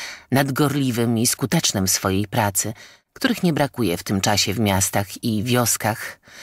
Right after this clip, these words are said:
stąd aż do Hamburga, a nawet zostawić je tam, gdzie urodziło się tydzień wcześniej, w bólu i cierpieniu, na świecie, który został zniszczony w stopniu uniemożliwiającym jego naprawę.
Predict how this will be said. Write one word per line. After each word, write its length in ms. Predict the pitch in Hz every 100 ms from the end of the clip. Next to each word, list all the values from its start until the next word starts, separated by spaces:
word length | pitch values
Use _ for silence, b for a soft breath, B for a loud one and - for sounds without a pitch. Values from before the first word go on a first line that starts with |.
| B -
stąd 420 | - 143 127 - -
aż 220 | 127 117
do 100 | 123
Hamburga, 640 | 131 131 131 123 110 - - b _ _
a 100 | -
nawet 260 | 165 208 165
zostawić 580 | 160 - 180 180 - 139
je 100 | 123
tam, 380 | 123 120 139
gdzie 240 | 156 143 123
urodziło 540 | 113 107 120 147 90
się 180 | - 104
tydzień 340 | 120 101 113
wcześniej, 600 | 110 - 123 - 90 90 B B B _
w 140 | 123
bólu 360 | 117 117 110 101
i 100 | 104
cierpieniu, 760 | - 120 107 110 90 76 71 156 _ _
na 160 | 120 120
świecie, 460 | - 120 113 131
który 380 | - - 107 101
został 380 | 113 120 135 131
zniszczony 560 | 123 110 - 131 139
w 60 | 127
stopniu 520 | - 131 - 139 123
uniemożliwiającym 1200 | - 170 151 147 127 131 117 107 107 139 - 135
jego 200 | 104 113
naprawę. 640 | 98 82 - 85 - -